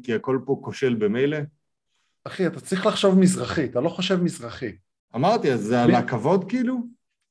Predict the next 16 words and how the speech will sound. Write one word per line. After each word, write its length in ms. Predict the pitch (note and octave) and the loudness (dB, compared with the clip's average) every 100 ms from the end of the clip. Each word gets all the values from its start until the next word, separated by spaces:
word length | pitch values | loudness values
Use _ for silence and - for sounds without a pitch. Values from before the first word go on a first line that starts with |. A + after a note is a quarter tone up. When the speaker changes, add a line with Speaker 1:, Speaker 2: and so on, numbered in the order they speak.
| _ _ _ _ _ _ | _ _ _ _ _ _
Speaker 2:
זה 280 | D3 A#2 C3+ | -6 0 2
לא 160 | C#3 E3+ A3 | 6 6 6
רק 180 | G#3+ E3+ | 4 4
על 100 | C#3+ | 2
הכבוד. 560 | - B2+ A2 G#2 F#2+ - B2+ | 2 -4 -4 -6 -8 -14 -2
בכ-, 460 | A#2 A#2+ B2 B2+ - B2+ A#2+ | 4 6 4 0 -2 -2 0
בכדורגל, 880 | A#2 A#2 B2 A#2+ F3+ F3 C#3 D3 D#3+ - _ | -2 -2 -2 2 2 2 2 0 -4 -10 _
בגלל 200 | - B2 | -6 -4
שהוא 300 | B2 C3 A#2 | -4 -2 -4
מנוהל 300 | A#2 A#2+ A#2+ | 0 0 0
על 120 | A2+ A2+ | -2 -4
ידי 160 | A2 | -6
מזרחים, 540 | A#2 A2 G2+ - C3 A#2+ | -8 -8 -12 -8 -4 -4
הכבוד 400 | - A2+ D3 C#3+ | -4 -2 0 2
אומר 300 | B2+ C#3+ A2+ | 4 2 0
משהו. 300 | G2+ - | -8 -16